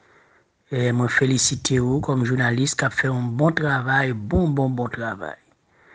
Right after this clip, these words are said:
Sil vouplè, m ap chaje yon responsabilite e, ki pase, mwen gen yon madanm ki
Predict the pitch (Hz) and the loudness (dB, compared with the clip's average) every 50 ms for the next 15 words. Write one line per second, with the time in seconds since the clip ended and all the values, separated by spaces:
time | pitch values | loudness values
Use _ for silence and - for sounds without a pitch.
0 | - - - _ _ _ _ _ _ - - - - - 285 277 - 285 247 - | -20 -20 -20 _ _ _ _ _ _ -12 -8 -4 2 4 4 6 6 4 6 6
1 | - 135 135 143 143 151 143 123 - - - - 160 147 135 127 135 139 131 127 | 6 6 6 6 4 4 6 6 6 4 4 2 2 2 2 2 0 0 0 0
2 | 127 127 131 135 147 - - - 175 156 - - - 165 165 175 170 180 185 175 | 0 2 2 2 2 2 0 0 0 0 0 2 2 2 2 2 2 2 0 -2
3 | 180 - - 147 135 135 139 147 151 - _ _ _ _ _ - - - - - | -2 -6 -2 0 0 2 0 -2 -4 -8 _ _ _ _ _ -20 -20 -20 -20 -20
4 | - - _ _ _ _ _ - 156 143 139 135 135 135 135 135 135 131 127 127 | -20 -20 _ _ _ _ _ -2 0 2 4 4 4 4 4 4 2 2 0 0
5 | 127 117 85 65 - - - _ - 156 139 131 - - 127 131 - - - - | -2 -2 -4 -6 -10 -12 -16 _ -2 -2 -2 2 4 4 4 4 2 -2 -4 0
6 | - 151 151 151 147 139 143 147 - - - - _ - - - - - - _ | 2 4 4 4 4 2 0 -2 -8 -16 -20 -20 _ -20 -20 -20 -20 -20 -20 _
7 | _ _ _ _ _ - 139 127 123 151 185 202 196 190 190 180 156 135 120 117 | _ _ _ _ _ -4 -2 0 4 6 6 8 8 8 6 6 4 2 2 2
8 | 127 131 139 139 143 143 143 139 131 - 147 131 | 4 4 4 6 4 4 2 2 0 0 -2 -2